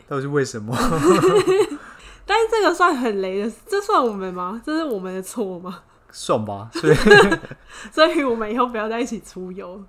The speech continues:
Speaker 1: 好像是两个凑在一起的几率特别高。
Speaker 2: 哦，所以以后我们就各自找人出游。
Speaker 1: 也不是啊，而且我们去，像我们去日本啊，好像那几天刚好都没有什么下雨，就是我们去那个礼拜是下雨。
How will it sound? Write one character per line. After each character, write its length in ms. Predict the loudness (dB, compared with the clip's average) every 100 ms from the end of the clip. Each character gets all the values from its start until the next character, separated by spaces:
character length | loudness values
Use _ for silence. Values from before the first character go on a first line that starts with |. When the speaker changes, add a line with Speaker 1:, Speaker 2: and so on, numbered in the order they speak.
| _ _
Speaker 1:
好 140 | -4 -2
像 80 | -2
是 80 |
两 180 | 0 0
个 100 | 0
凑 220 | -2 0
在 160 | 4 4
一 40 |
起 180 | 2 -4
的 60 | -8
几 180 | -8 -6
率 160 | -8 -10 _
特 120 | -10
别 200 | -10 -12
高。 280 | -14 -16 -16 _ -20 -2
Speaker 2:
哦， 260 | 0 0
所 160 | 0 -2
以 100 | -2
以 60 | 0
后 120 | 0
我 60 |
们 140 | -2 -2
就 160 | -4 -2
各 200 | -4 -4
自 240 | -4 -6
找 240 | -6 -8
人 220 | -8 -12 -12
出 240 | -10 -10
游。 280 | -10 -12 -18 _ _ _ _ -16
Speaker 1:
也 100 | -14
不 100 | -14
是 220 | -16 -14
啊， 140 | -8 -4 -4 -2
而 80 | 0
且 80 | 2
我 80 |
们 220 | 0 -4 -8
去， 320 | -6 -4 0
像 140 | 0
我 40 | -2
们 80 |
去 200 | -4 -6
日 240 | -8 -8 -10
本 200 | -10 -14
啊， 160 | -16 -20 _
好 140 | -6
像 320 | 0 0 -2 -12 _ -6
那 120 | -4
几 200 | -4 -8
天 280 | -8 -8 -10 _ _ _
刚 180 | -6 -6
好 120 | -6
都 100 | -8
没 140 | -8
有 40 | -10
什 120 | -12
么 100 | -16
下 260 | -12 -12
雨， 60 | -8
就 100 | -6
是 120 | -2
我 60 | -2
们 120 | -4
去 180 | -6 -6
那 120 | -4
个 80 | -6
礼 100 | -8
拜 160 | -10 -10
是 120 | -12
下 260 | -14 -16
雨。 220 | -16 -20